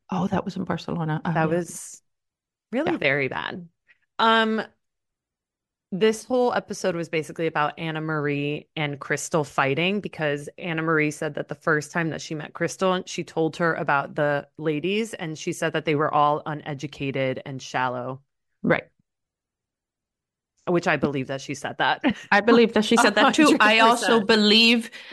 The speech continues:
Speaker 1: that she, uh, said she was a doctor. I believe that a hundred percent.
Speaker 2: I believe that
Speaker 1: Bec-,
Speaker 2: too.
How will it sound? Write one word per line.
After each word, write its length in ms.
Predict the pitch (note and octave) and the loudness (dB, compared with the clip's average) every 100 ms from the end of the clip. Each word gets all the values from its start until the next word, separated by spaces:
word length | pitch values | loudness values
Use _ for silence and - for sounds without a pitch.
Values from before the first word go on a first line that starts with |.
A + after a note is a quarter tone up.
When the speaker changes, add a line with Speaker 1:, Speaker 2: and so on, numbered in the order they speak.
| - F3 | -6 2
Speaker 1:
that 300 | F#3 G3+ - | 2 2 -4
she, 680 | - G#3+ F#3+ G3 G3 - _ _ _ _ | -4 -2 0 2 0 -4 _ _ _ _
uh, 240 | F#3 F3+ D#3 - | -2 0 0 -6
said 260 | - E3+ - | 0 0 0
she 120 | D#3+ | -6
was 120 | D3+ | -6
a 40 | D3 | -4
doctor. 420 | A#2+ - - F2+ _ _ _ _ _ _ _ - | -4 -6 -14 -16 _ _ _ _ _ _ _ 0
I 100 | F3+ | 2
believe 360 | G3 F#3+ F#3 | 2 0 2
that 160 | F#3+ F3+ | 2 2
a 60 | E3 | 2
hundred 300 | F#3 D#3+ D#3+ | -2 -4 -6
percent. 320 | D#3+ D3 - _ - | -6 -6 -6 _ -2
Speaker 2:
I 120 | B3+ | 0
believe 260 | G#4+ G4 B3 | 2 0 2
that 160 | A3 | 2
Speaker 1:
Bec-, 80 | - | 2
Speaker 2:
too. 280 | F3+ D#3+ | -2 -2